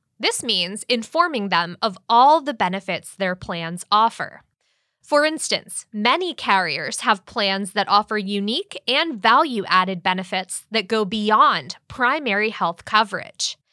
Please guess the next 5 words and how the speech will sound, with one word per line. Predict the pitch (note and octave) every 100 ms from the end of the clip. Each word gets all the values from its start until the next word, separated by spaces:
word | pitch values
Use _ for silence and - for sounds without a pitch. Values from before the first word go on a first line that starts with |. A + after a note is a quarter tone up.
| _ _ _
In | A3 A3+
fact, | - G#4 F#4 - - - _ _ -
in | B3+
twenty | B3+ F4 G4+ G#4+
nineteen, | B3 G#3 - D#4+ G#3+ -